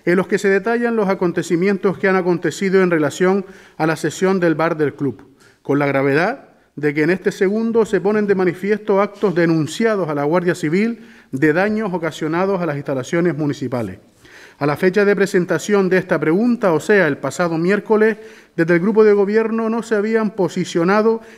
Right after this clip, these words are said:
en relación a intermediar en este conflicto. Es por lo que pregunto, ¿eran conscientes en el grupo de gobierno de esta incidencia? Una vez que somos conocedores de esta situación, por lo que acabamos de poner de manifiesto,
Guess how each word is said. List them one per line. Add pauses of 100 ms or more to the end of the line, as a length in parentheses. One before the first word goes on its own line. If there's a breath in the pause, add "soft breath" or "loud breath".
en
relación
a
intermediar
en
este
conflicto. (360 soft breath)
Es
por
lo
que
pregunto, (340 soft breath)
¿eran
conscientes
en
el
grupo
de
gobierno
de
esta
incidencia? (760 loud breath)
Una
vez
que
somos
conocedores
de
esta
situación,
por
lo
que
acabamos
de
poner
de
manifiesto,